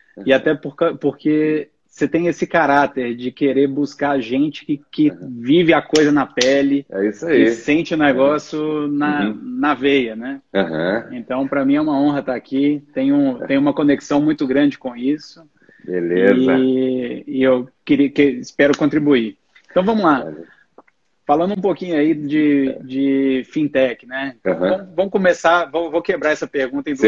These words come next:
Speaker 2: Sei.
Speaker 1: partes.
Speaker 2: Beleza.
Speaker 1: Fintech é o seguinte: é quando você junta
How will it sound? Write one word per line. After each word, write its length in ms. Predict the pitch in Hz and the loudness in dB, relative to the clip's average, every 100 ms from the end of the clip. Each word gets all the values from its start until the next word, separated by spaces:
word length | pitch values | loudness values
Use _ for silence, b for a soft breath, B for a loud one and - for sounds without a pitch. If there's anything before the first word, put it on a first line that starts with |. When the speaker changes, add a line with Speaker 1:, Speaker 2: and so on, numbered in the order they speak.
| 104 | 6
Speaker 2:
Sei. 100 | 95 | 4
Speaker 1:
partes. 300 | - - 110 _ | -2 -16 -20 _
Speaker 2:
Beleza. 680 | 85 101 104 107 98 82 80 _ _ _ _ _ _ | 0 2 4 2 2 -4 -14 _ _ _ _ _ _
Speaker 1:
Fintech 540 | 165 165 165 190 - | -4 -2 -2 -2 -2
é 40 | 175 | -4
o 40 | |
seguinte: 540 | - 170 143 131 - | -4 -2 0 -2 -4
é 80 | 160 | -8
quando 180 | 160 170 | -6 -4
você 200 | 170 180 | -2 0
junta 680 | 139 147 139 135 123 117 - | 2 2 0 0 -4 -4 -10